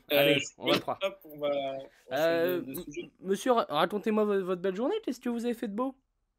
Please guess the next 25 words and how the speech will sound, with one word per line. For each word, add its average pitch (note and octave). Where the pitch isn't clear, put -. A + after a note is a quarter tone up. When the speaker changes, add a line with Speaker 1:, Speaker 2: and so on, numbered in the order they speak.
Speaker 2:
Je -
trouve -
que A#2
c'est, B2
Speaker 1:
Euh, B2+
Speaker 2:
c'est C3
la A#2+
Speaker 1:
bah, B2
Speaker 2:
meilleure C3
Speaker 1:
sinon, C3
Speaker 2:
façon C#3
de C3+
démarrer. G#3
Speaker 1:
euh, C#3
alors C#3+
bon, D3+
figurez-vous F#3+
qu'aujourd'hui, F3
euh, A#2
on A#2
est C3
venu C#3+
m'installer D#3
la C#3+
fibre. -